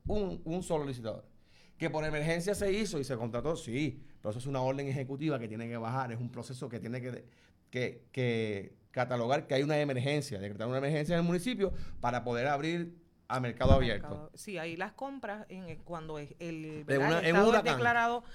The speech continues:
Speaker 2: emergencia, pues las compras quedan al mercado
Speaker 1: Al
Speaker 2: libre.
Speaker 1: mercado abierto, que es el primero que, por, por la necesidad de la emergencia.
Speaker 2: De la emergencia.
Speaker 1: Pero no necesariamente porque tú vayas al supermercado y veas el producto,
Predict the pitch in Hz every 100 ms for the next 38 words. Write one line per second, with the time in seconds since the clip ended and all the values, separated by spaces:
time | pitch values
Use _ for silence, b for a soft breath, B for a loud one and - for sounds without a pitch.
0 | B B 214 233 247 302 330 302 226 208
1 | 196 185 - 202 269 - 208 226 247 247
2 | 240 233 226 120 123 143 175 208 196 147
3 | 175 202 165 151 165 196 214 - 131 139
4 | 143 127 131 120 123 123 127 123 139 214
5 | 233 170 135 127 135 190 165 - 151 160
6 | 160 - - 135 127 139 147 151 165 170
7 | 185 196 143 110 110 98 101 107 110 127
8 | 127 127 127 127 123 143 131 101 B B
9 | - 104 98 120 120 139 160 175 170 120
10 | 123